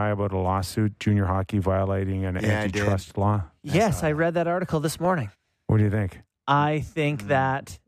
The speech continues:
Speaker 3: the N I L rules in college and how those players are finding ways to get money now
Speaker 1: Yeah.
Speaker 3: has changed how people are looking at the exploitation of other players.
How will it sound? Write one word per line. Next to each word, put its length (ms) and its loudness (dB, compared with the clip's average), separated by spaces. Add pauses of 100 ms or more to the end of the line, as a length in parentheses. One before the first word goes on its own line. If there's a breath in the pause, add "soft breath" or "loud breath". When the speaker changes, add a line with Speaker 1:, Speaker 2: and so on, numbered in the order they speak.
Speaker 3:
the 440 -2
N 140 -2
I 200 0
L 260 -2
rules 460 -2
in 120 -4
college 540 0
and 80 -8
how 160 0
those 240 -2
players 360 0
are 60 -2
finding 320 0
ways 220 -2
to 80 -6
get 140 -2
money 280 -2
now 380 -2
Speaker 1:
Yeah. 140 2
Speaker 3:
has 180 -4
changed 480 -6
how 140 2
people 320 0
are 80 0
looking 400 -2
at 160 -4
the 160 0
exploitation 800 -2
of 100 2
other 220 0
players. 540 -2